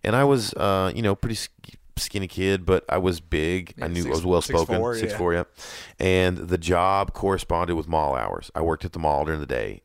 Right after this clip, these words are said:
Speaker 1: and I
Speaker 2: Right.
Speaker 1: could get off at work, go work in the club,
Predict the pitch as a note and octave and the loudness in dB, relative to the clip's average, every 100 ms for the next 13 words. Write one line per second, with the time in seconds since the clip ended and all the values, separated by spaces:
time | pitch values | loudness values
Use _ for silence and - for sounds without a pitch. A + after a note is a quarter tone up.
0 | - D2 D2+ D#2+ D#2+ D#2+ D#2 C#2+ D#2 D2+ | -8 -4 -4 -4 0 2 0 0 0 0
1 | - - D2+ D2 D2+ D#2+ - C#2+ C#2 C#2 | -6 0 2 2 0 -6 -2 0 2 -2
2 | - | -6